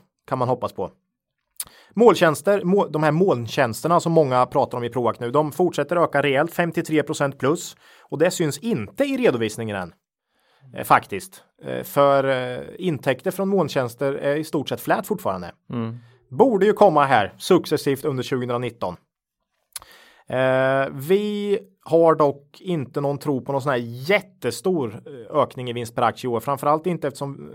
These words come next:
Speaker 1: Q ett stod för minus femton procent. Då ska man ju ta igen det först.
Speaker 2: Mm.
Speaker 1: Eh, och sen då. Eh, så att, eh, P E arton,
Speaker 2: Uppförsbacke.
Speaker 1: ja, P E arton nu, eh, bakåt. Eh, och ja, P sjutton kan man gissa på det framåt kanske.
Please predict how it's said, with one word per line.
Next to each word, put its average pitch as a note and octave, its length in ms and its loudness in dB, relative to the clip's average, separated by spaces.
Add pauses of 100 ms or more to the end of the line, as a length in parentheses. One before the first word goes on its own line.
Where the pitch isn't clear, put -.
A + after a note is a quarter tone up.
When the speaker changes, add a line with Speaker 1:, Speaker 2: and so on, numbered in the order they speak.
(140)
Speaker 1:
Q C3 280 -2
ett E3+ 140 -4
stod D3+ 300 -6
för D#3 100 -6
minus C3 340 -6
femton D3 420 -4
procent. A2 480 -6 (480)
Då C3+ 80 -6
ska D#3 160 -4
man E3 140 2
ju F3+ 60 -2
ta F#3+ 140 2
igen E3+ 160 4
det F#3 160 4
först. A#2 300 -2
Speaker 2:
Mm. C3 400 -8
Speaker 1:
Eh, C3 300 -18
och C3+ 220 -10
sen E3 280 4
då. G2+ 220 -2 (920)
Eh, C2 720 -10
så - 160 -4
att, - 260 -8
eh, E3 100 -2
P F#3 280 -4
E F#3 40 4
arton, G3+ 160 2
Speaker 2:
Uppförsbacke. C#3+ 720 0
Speaker 1:
ja, A3 180 0 (160)
P F#3 160 -2
E F#3 100 2
arton F#3+ 600 4
nu, E3+ 220 4 (320)
eh, - 120 -18
bakåt. E3 800 2 (120)
Eh, C#3+ 160 -6
och D#3 320 -2 (800)
ja, D3 300 2
P E3 120 -2
sjutton F3+ 580 -2
kan - 140 -4
man F3+ 80 4
gissa F3+ 160 -2
på F#3 60 0
det F#3 80 2
framåt F#3 300 0
kanske. F#3 340 2